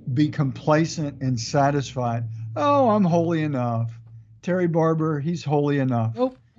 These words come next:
Speaker 1: Once we decide that, then our, it really indicates how much further we have to go. We have to always be striving to turn from sin and to live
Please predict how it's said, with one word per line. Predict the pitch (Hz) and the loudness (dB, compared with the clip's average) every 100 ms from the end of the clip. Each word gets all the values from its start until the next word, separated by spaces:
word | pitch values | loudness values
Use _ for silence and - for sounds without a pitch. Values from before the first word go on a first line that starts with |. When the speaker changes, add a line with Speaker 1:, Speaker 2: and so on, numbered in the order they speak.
| 254 _ _ - - - | -20 _ _ -12 -12 -6
Speaker 1:
Once | 151 151 180 233 294 - | 0 2 4 2 0 -2
we | 247 220 | 2 4
decide | 185 139 - 165 196 151 | 4 0 2 2 2 0
that, | 135 120 - - _ _ _ _ _ _ - | -2 -4 -12 -20 _ _ _ _ _ _ -4
then | 127 151 147 147 151 - - | 2 4 4 2 -2 -8 0
our, | 143 143 135 117 - _ _ _ _ _ - | 4 4 4 0 -8 _ _ _ _ _ -4
it | 156 143 | -2 0
really | 143 160 226 262 160 | 2 4 4 2 0
indicates | 135 127 - 131 123 - - - | 0 -2 -2 -4 -4 -8 -18 -12
how | 117 143 | -2 0
much | 151 143 123 | 2 -2 -4
further | - 139 131 127 | -6 -2 0 0
we | 117 117 | -2 0
have | 120 120 | 0 -2
to | 120 | -6
go. | 110 127 123 110 - - _ _ _ - | -2 2 2 -2 -12 -20 _ _ _ 0
We | 147 131 | 2 4
have | 135 113 | 2 2
to | 143 | -2
always | - 185 208 240 226 185 | 0 4 4 4 2 -2
be | 160 147 | -2 -2
striving | 117 - 147 147 147 143 143 139 _ _ _ _ - | -2 -2 2 2 0 -2 -4 -6 _ _ _ _ -8
to | 113 | -8
turn | 117 165 208 233 | -2 2 4 4
from | 262 226 | 2 0
sin | - 175 151 143 143 | -2 -2 -2 -2 -2
and | 131 120 | -2 -2
to | 120 | 0
live | 117 117 135 139 139 | 2 4 6 4 0